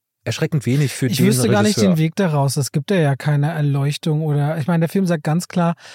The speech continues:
Speaker 2: ich habe jahrzehntelang Scheiße gemacht und da komme ich auch nicht mehr
Speaker 1: Aber was
Speaker 2: raus.
Speaker 1: ist denn dann die Message des Films oder die Geschichte
Speaker 2: Nee,
Speaker 1: des
Speaker 2: nee,
Speaker 1: Films?
Speaker 2: das ist einfach friss und stirb. Also das ist wirklich so, sie werden dich jagen, bis du tot bist und dann gibt es einen Ort in dem Film, wo quasi so der Versuch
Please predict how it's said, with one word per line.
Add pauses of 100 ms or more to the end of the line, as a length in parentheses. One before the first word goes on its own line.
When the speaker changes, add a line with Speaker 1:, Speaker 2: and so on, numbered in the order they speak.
Speaker 2:
ich
habe
jahrzehntelang
Scheiße
gemacht
und
da
komme
ich
auch
nicht
mehr
Speaker 1:
Aber
was
Speaker 2:
raus.
Speaker 1:
ist
denn
dann
die
Message
des
Films
oder
die
Geschichte
Speaker 2:
Nee,
Speaker 1:
des
Speaker 2:
nee,
Speaker 1:
Films?
Speaker 2:
das
ist
einfach
friss
und
stirb. (500)
Also
das
ist
wirklich
so, (360)
sie
werden
dich
jagen,
bis
du
tot
bist
und
dann
gibt
es
einen
Ort
in
dem
Film, (300)
wo
quasi
so
der
Versuch